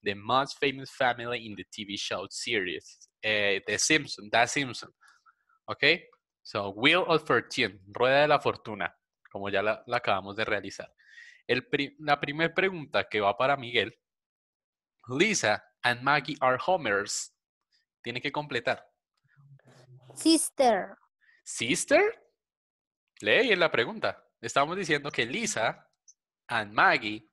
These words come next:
Speaker 1: are homers. Mira el, lo que nos indica. Homers.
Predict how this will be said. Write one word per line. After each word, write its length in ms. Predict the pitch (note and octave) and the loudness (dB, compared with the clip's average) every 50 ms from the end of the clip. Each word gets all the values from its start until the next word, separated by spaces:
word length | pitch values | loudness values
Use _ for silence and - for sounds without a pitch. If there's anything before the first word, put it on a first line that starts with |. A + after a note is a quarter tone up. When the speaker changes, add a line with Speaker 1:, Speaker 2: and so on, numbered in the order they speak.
| _ _ | _ _
Speaker 1:
are 240 | B2 A#2+ B2 B2+ C3+ - | 4 6 6 6 4 4
homers. 800 | - G3+ G#3+ F3+ C#3+ B2 A#2+ A#2 A#2+ C3 - - - - - _ _ _ _ _ _ _ _ _ _ _ | 6 6 6 6 4 2 2 2 0 -2 -6 -10 -12 -14 -16 _ _ _ _ _ _ _ _ _ _ _
Mira 280 | - A#2+ A#2+ C3 C#3 C#3+ | -2 2 4 4 6 6
el, 480 | D3+ D3+ C#3 C3 A#2 A2 G2+ F#2+ - _ _ _ _ _ _ _ _ _ | 4 2 0 -2 -6 -8 -10 -10 -12 _ _ _ _ _ _ _ _ _
lo 120 | - A2+ A2+ | -10 -8 -8
que 120 | - A#2+ | -6 -6
nos 160 | A2+ A2 G2+ | -6 -6 -6
indica. 520 | A2+ G#2+ G#2+ A#2+ C3 B2 - A#2 B2+ - _ _ _ _ _ _ _ _ _ _ _ _ _ _ _ _ _ _ _ _ _ _ _ _ _ _ _ _ _ - - - | -8 -8 -8 -10 -6 -4 -4 -4 -4 -4 _ _ _ _ _ _ _ _ _ _ _ _ _ _ _ _ _ _ _ _ _ _ _ _ _ _ _ _ _ -10 -4 -2
Homers. 760 | D#3 D#3+ D#3 D3 C#3 C3+ C3+ C#3 C#3 - - - - - | -2 -2 0 0 0 2 0 0 -4 -6 -8 -8 -10 -12